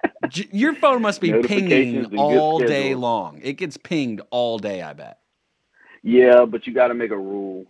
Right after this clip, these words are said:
Speaker 1: So it's like, um, usually at the bottom of the hour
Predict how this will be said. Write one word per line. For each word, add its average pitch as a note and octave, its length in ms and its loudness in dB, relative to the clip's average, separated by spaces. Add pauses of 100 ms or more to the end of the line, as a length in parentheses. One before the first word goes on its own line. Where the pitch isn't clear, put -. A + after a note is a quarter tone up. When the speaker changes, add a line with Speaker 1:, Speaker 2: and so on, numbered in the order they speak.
Speaker 1:
So G2 180 -6
it's F#2 120 -14
like, F#2+ 380 -8
um, F#2 600 -12 (100)
usually G2 680 -6
at F#2 120 -2
the F#2 80 -6
bottom G2+ 360 -4
of G2+ 80 -4
the G2 80 -2
hour F#2 760 -2